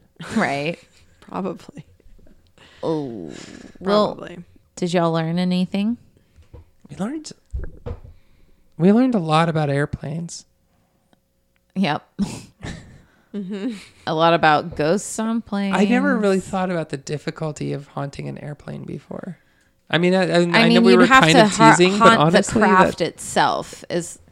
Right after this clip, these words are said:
Speaker 1: it's the same as haunting a boat.
Speaker 2: I feel like you could also haunt, uh, a lane, a sky lane.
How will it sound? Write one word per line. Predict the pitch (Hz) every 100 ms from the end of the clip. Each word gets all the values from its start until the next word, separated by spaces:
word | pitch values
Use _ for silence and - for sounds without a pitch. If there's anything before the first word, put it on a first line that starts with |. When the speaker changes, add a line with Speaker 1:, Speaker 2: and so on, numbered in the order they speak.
| -
Speaker 1:
it's | 190 -
the | 196
same | 233 220
as | 196 -
haunting | 170 170 165 160
a |
boat. | 156 226 90 - - - - - -
Speaker 2:
I |
feel | 220 285
like | 311 285
you | 277
could | 269 254
also | 185 208 233 214
haunt, | 202 208 214 - _ _
uh, | - 202 - - - - - - - - -
a | 214
lane, | 202 262 311 - 170 170 - - _ _ -
a | 196
sky | - 220 220
lane. | 254 285 302 381